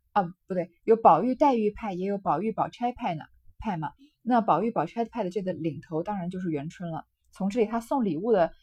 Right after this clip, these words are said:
含义就能看得出来。宝玉听了，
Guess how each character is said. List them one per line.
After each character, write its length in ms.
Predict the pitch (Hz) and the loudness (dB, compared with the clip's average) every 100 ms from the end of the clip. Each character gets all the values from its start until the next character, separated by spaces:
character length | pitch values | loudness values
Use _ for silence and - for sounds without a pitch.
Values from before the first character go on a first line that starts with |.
| _ | _
含 260 | 180 180 | -2 0
义 40 | 202 | 0
就 100 | 190 | -2
能 140 | 147 | -6
看 180 | - 185 | -6 -8
得 80 | 156 | -8
出 160 | - | -6
来。 220 | 151 131 - - - - - - - - - _ _ _ _ _ - _ _ 120 123 _ - _ _ _ _ _ _ _ _ - | -4 -4 -8 -20 -20 -20 -20 -20 -20 -20 -20 _ _ _ _ _ -20 _ _ -20 -20 _ -20 _ _ _ _ _ _ _ _ 6
宝 200 | 185 208 | 6 8
玉 140 | 285 | 4
听 220 | - 285 | 2 0
了， 280 | 285 214 175 | 4 6 4